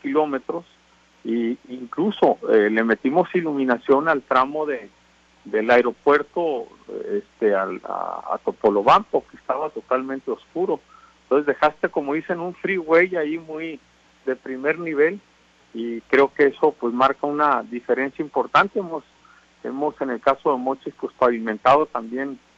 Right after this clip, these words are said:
muchas calles, además de la, de la remodelación del estadio de béisbol de los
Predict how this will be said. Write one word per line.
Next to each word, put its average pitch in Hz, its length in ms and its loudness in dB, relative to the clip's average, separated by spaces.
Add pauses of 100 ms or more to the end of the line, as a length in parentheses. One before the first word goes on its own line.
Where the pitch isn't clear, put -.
(320)
muchas 139 420 -4
calles, 151 460 4 (280)
además 120 420 0
de 147 140 0
la, 110 300 -4 (440)
de 110 100 -8
la 120 140 -4
remodelación 117 760 -6
del 139 140 -4
estadio 127 540 -4
de 107 160 -4
béisbol 131 580 -4
de 120 160 -6
los 110 140 -16